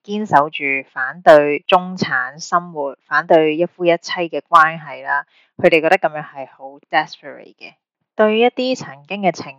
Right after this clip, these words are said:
人，亦都係非常之出手闊綽啦。分咗手之後呢，亦都繼續喺經濟上去支援佢哋嘅。其實喺咁多年嘅時間入面呢，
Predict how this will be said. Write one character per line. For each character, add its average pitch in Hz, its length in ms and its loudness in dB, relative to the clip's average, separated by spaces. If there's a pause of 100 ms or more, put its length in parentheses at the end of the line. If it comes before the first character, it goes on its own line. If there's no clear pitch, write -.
人， 139 240 -12
亦 151 80 -18
都 202 180 -2
係 147 380 -6
非 190 160 -4
常 135 240 -14
之 185 220 -4
出 196 160 0
手 147 160 -4
闊 156 300 2
綽 - 340 6
啦。 190 280 0 (320)
分 285 160 -2
咗 226 160 4
手 160 200 2
之 202 160 -2
後 156 120 6
呢， 156 180 -2
亦 143 200 -12
都 180 200 -2
繼 170 100 -4
續 147 200 -4
喺 147 200 -18
經 185 260 -14
濟 147 180 -2
上 135 360 -8
去 143 120 -12
支 185 200 -14
援 170 100 -4
佢 131 380 -14
哋 - 0 -
嘅。 131 420 -14 (920)
其 196 160 -6
實 202 160 -8
喺 254 200 -4
咁 254 260 -2
多 285 260 -4
年 143 280 -8
嘅 147 120 -12
時 - 220 -20
間 156 220 -12
入 147 160 -16
面 143 220 -20
呢， 185 160 -14